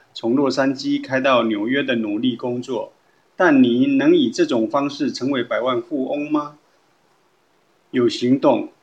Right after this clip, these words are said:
但没有正确的知识，因此必须正确地将欲望转换为知识和行动。这种转换没有发生的原因是缺乏觉察力。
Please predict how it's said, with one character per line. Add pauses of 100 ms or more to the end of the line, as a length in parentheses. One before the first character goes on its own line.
(260)
但
没
有
正
确
的
知
识， (800)
因
此 (400)
必
须
正
确
地
将
欲
望
转
换
为
知
识
和
行
动。 (540)
这
种
转
换
没
有
发
生
的
原
因
是
缺
乏
觉
察
力。